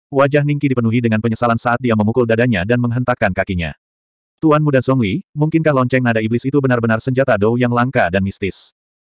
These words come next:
Tapi itu sudah aku hancurkan. Hancur." Tidak peduli apa, Ningqi tidak akan mengakui bahwa sembilan lonceng ilahi skanda masih ada di tangannya. "Huh, bagaimana kalau begini? Aku akan memberimu waktu tujuh hari untuk mempertimbangkannya. Jika kamu ingin menjualnya,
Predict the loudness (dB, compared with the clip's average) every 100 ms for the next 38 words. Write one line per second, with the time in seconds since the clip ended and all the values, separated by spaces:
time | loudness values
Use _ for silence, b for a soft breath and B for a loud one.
0 | _ 0 0 0 0 2 0 0 0 0
1 | 0 0 0 0 -2 -8 _ _ -2 0
2 | 2 0 -2 -12 _ _ _ _ _ _
3 | _ -2 0 2 2 2 0 0 0 -4
4 | _ -4 0 0 0 0 0 0 0 0
5 | 0 2 0 0 0 0 0 0 -2 0
6 | 0 -2 -2 0 0 0 -2 -4 -2 -2
7 | 0 -2 -2 -2 -6 -12 _ _ _ _
8 | _ _ _ _ 0 0 -2 _ -4 0
9 | 2 2 2 0 2 2 2 0 -2 -4
10 | -8 _ _ -2 2 2 2 0 0 0
11 | 2 0 0 0 0 -2 -2 -2 -2 -4
12 | -2 -2 -2 -2 -2 -2 -4 -6 -12 _
13 | _ -2 0 2 0 0 0 0 2 2
14 | 0 -2